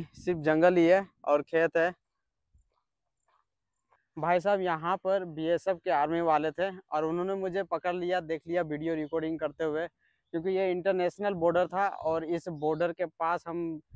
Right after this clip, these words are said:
वीडियो रिकॉर्डिंग नहीं कर सकते हैं। और फेंसिंग किया हुआ था, मैंने आपको वीडियो में दिखाया है, तो वो मैं वीडियो करते हुए जा रहा था, तो एक सर ने मुझे देख लिया बीएसएफ के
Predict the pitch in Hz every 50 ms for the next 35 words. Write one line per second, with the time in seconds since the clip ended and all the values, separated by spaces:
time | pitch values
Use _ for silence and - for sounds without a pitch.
0 | - - - - - - 165 160 190 196 175 180 170 - 180 180 196 196 185 175
1 | 185 170 - 175 156 - 170 160 - - 175 165 170 185 196 185 _ _ - _
2 | _ - - - - 175 170 175 - 214 214 202 - 202 202 196 190 185 185 180
3 | 185 190 190 185 180 175 175 175 175 175 175 160 - _ _ _ - - 143 143
4 | 156 151 156 151 156 170 175 175 170 160 147 147 131 143 147 151 165 165 160 160
5 | 170 175 _ _ _ _ _ _ _ _ _ _ - 156 156 156 160 160 160 151
6 | 151 170 175 180 180 180 175 156 151 151 151 170 175 170 - 165 151 - - 175
7 | 170 160 165 165 147 151 156 165 170 160 156 - 175 185 185 165 - _ _ _
8 | _ _ _ _ _ - 170 165 151 156 156 156 - - 165 156 147 - - 175
9 | 180 180 190 185 185 180 170 165 170 165 156 175 180 - 185 180 185 190 190 180
10 | 165 165 165 170 156 - 190 165 _ - 196 196